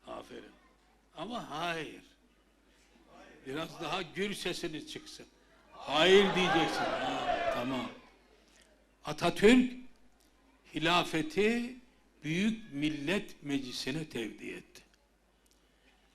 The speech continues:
Hadi ben şeriatı getireceğim diyenler erkekse getirsin hadi. Yani mecliste şu anda. Bunun yetkisi meclis. Hadi yap bakalım.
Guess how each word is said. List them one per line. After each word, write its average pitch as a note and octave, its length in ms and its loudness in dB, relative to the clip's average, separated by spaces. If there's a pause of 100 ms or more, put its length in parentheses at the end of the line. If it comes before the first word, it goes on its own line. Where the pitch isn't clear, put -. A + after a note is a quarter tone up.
(140)
Hadi F#3+ 520 4
ben A3+ 200 6
şeriatı B3 600 4
getireceğim F#3+ 760 2
diyenler G3+ 420 -2
erkekse G3+ 480 -6
getirsin A3 500 -8
hadi. G3 240 -16 (1700)
Yani A#2+ 160 -12
mecliste G3 500 0
şu C4 200 -2
anda. D#3+ 320 -4 (640)
Bunun D#3 220 -4
yetkisi D#3 840 -4
meclis. G#3 460 -2 (180)
Hadi A#3 200 4
yap D4+ 220 10
bakalım. F#3+ 460 0